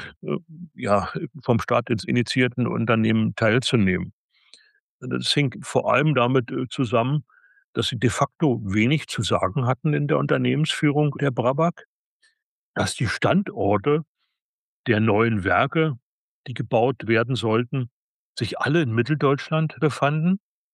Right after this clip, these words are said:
Das war also Böhlen in der Nähe von, äh, von Leipzig, wo das erste Brabak, äh, Werk gebaut wurde,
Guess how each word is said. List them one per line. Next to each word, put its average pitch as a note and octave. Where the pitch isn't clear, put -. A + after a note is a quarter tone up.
Das -
war G#2
also F#2+
Böhlen C#3+
in G#2+
der F#2
Nähe F#2
von, -
äh, -
von G2
Leipzig, A2+
wo A2
das F#2+
erste A#2
Brabak, A#2+
äh, B2
Werk A#2
gebaut A#2
wurde, B2